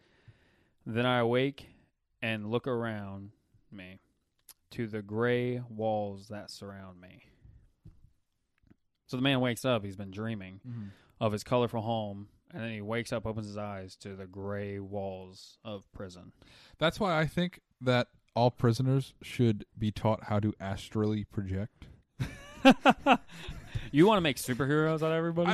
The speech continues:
Speaker 2: I, I just want them to be able to leave the prison physically, like Tupac
Speaker 1: Yeah.
Speaker 2: said.
Speaker 1: Just
Speaker 2: I think Tupac said it.
Speaker 1: just
Speaker 2: You know,
Speaker 1: bring
Speaker 2: "But my body's in a prison, but my mind's not."
Speaker 1: Yeah.
Speaker 2: Paraphrasing.
Speaker 1: Yeah, yeah, yeah. I,
Speaker 2: But,
Speaker 1: yeah.
Speaker 2: but,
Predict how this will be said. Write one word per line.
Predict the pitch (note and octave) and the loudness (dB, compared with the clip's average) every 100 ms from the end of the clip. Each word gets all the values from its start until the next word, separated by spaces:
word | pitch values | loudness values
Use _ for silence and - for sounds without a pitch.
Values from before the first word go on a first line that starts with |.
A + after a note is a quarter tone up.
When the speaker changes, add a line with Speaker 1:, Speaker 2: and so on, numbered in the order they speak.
| F3 | 4
Speaker 2:
I, | A#3 | 6
I | |
just | C#4 A#3+ | 6 8
want | A#3 G3+ | 6 10
them | G3 | 10
to | F3+ | 12
be | F3+ | 10
able | E3 D3+ | 10 8
to | C3+ | 8
leave | B2 B2+ D3+ | 6 6 6
the | A#2+ | 2
prison | - A2 G#2+ G#2 G#2 - _ _ _ _ _ - | 4 4 4 2 0 -4 _ _ _ _ _ 2
physically, | B2 C3 G#2 G2 F#2+ - - | 6 6 4 0 -4 -6 0
like | A2 G#2+ - | 2 2 -4
Tupac | - C#3 C#3+ A2 | 2 6 6 6
Speaker 1:
Yeah. | |
Speaker 2:
said. | G#2 G#2 G2+ A2 _ - B2 | 2 0 0 -6 _ -16 -2
Speaker 1:
Just | B2 C#3 - | 2 2 2
Speaker 2:
I | |
think | C#3+ - | 0 2
Tupac | G#2+ F#2+ | 0 -2
said | - G2+ | -2 -2
it. | G2+ - _ _ | -2 -6 _ _
Speaker 1:
just | B2+ A#2+ - | -4 -4 -6
Speaker 2:
You | A#2+ | 0
know, | A#2+ | 2
Speaker 1:
bring | B2 G#2 A2 - | 4 2 -2 -6
Speaker 2:
"But | A2 A#2+ | 0 2
my | B2+ | 6
body's | D3 C#3+ | 6 6
in | A#2+ | 6
a | G#2+ | 4
prison, | A2 G#2+ G#2 | 4 4 4
but | G#2 | 4
my | A#2 | 4
mind's | A2 G2 | 2 0
not." | F#2+ - _ _ _ _ F#2 | -4 -8 _ _ _ _ -4
Speaker 1:
Yeah. | B2 C3 - - - | 0 0 -2 -20 -6
Speaker 2:
Paraphrasing. | - G#2+ G2 G2 G2 G2+ - | -2 -2 0 -2 -2 -4 -2
Speaker 1:
Yeah, | C3 B2 G#2+ | 4 6 4
yeah, | A#2+ G#2 | 0 -2
yeah. | G#2+ G#2+ | -2 0
I, | G2+ | 0
Speaker 2:
But, | - - | -2 -6
Speaker 1:
yeah. | A2 A#2+ - G#2+ | -4 -4 -8 -2
Speaker 2:
but, | G2+ | -2